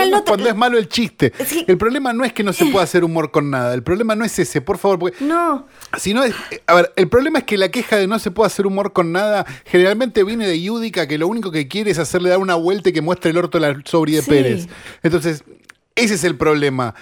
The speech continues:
Speaker 1: No que se hagan chist-, que exista, este, no sé, Andrew Jeselnik.
Speaker 2: Sí,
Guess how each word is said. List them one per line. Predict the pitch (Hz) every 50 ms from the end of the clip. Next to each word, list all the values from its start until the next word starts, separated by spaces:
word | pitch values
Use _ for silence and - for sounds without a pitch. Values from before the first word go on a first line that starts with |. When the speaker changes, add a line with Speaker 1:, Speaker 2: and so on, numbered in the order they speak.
| - - _ -
Speaker 1:
No | 170 226 269 262
que | - 170 151
se | 127 - 180
hagan | 170 165 160 151 139
chist-, | - - 160 147 - -
que | - 156
exista, | 127 - - - 160 - - 160 147 139 131 117 151
este, | 147 123 - - 143
no | 147 147
sé, | - - 160 143 120 - - - - - - _ _ _ -
Andrew | - 165 165 165 160 160
Jeselnik. | 131 - 165 139 - 156 131 127 131 127 117 - - - - 190 - - - 185 185 190 - -
Speaker 2:
Sí, | - - 294 285 -